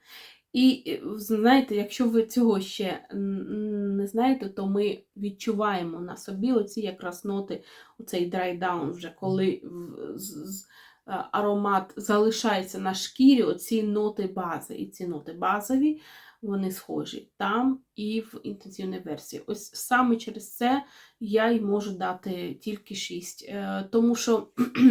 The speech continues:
<clears throat> я очікувала, що цей аромат буде, ну, трішки більш, е, відрізняючимся від, е, цього, від, від того, що ми вже знаємо і що у нас вже є. Ось, е,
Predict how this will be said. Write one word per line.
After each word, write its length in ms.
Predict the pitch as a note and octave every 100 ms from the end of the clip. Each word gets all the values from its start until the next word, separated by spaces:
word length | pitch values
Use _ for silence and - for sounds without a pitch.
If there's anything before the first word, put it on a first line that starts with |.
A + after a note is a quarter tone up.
| A#3
<clears throat> 480 | - - - - -
я 240 | A3+ C4
очікувала, 580 | B3+ C4 A#3+ A3+ A3+ A3
що 220 | - A#3
цей 200 | - A3+
аромат 380 | G#3 G3+ G3 F#3+
буде, 280 | F#3+ G3 F#3+
ну, 160 | G3
трішки 420 | G3 A3+ A3 -
більш, 600 | G3 F#3 G#3 F#3 - - _ _ _ _ _ _ _
е, 340 | - - - - _ _ _ -
відрізняючимся 1300 | A3+ A3+ A#3+ A3 G#3+ G#3 F#3+ F#3 - - - C3+ - -
від, 300 | F#3+ F#3 -
е, 480 | - - - - F#3+
цього, 420 | - G#3+ - - G3+
від, 300 | A3 A3 G#3
від 280 | G#3+ B3+
того, 280 | A3+ A3 G3+
що 180 | G3 G3
ми 220 | F#3+ F#3+
вже 160 | F#3 F3+
знаємо 520 | F3 D#3 E3 E3+ D#3+
і 60 | -
що 240 | - D#3+
у 60 | -
нас 200 | - -
вже 160 | G3+
є. 220 | - - - _ - - - - -
Ось, 460 | B3+ G#3 - -
е, 40 | -